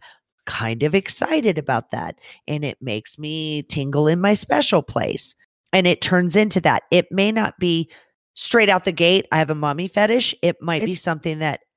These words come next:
Speaker 1: happen very, very
Speaker 2: It's complicated,
Speaker 1: slowly.
Speaker 2: it's more complex, and you
Speaker 1: Right.
Speaker 2: take the time to figure it out, which makes you a good human.
Speaker 1: Mm-hmm.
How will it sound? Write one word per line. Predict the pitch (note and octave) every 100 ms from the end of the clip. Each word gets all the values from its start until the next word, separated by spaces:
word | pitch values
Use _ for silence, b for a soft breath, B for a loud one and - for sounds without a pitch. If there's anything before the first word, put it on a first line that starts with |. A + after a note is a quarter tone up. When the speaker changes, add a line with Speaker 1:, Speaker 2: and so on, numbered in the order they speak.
| -
Speaker 1:
happen | D3+ D3+ E3 D3
very, | D#3+ D3+
very | C#3 C#3+
Speaker 2:
It's | C3+
complicated, | A#3 A3+ - D#3+ G3+
Speaker 1:
slowly. | G3
Speaker 2:
it's | -
more | F#3+ F#3+
complex, | - F#3+ G3 - D#3+ D#3 - - -
and | F3+ F3+
you | F#3
Speaker 1:
Right. | C#3
Speaker 2:
take | F3+ -
the | E3
time | - F3+ E3+ D3+ C#3
to | D3+
figure | - C#3+ C#3+ C#3+
it |
out, | D3+ A#2 - - _ _ -
which | - -
makes | C#4+ A#3 -
you | C#3+
a |
good | B2+ - -
human. | - - B1+ C3+ _ _ _ _ G3+
Speaker 1:
Mm-hmm. | A3 G#3+ A3+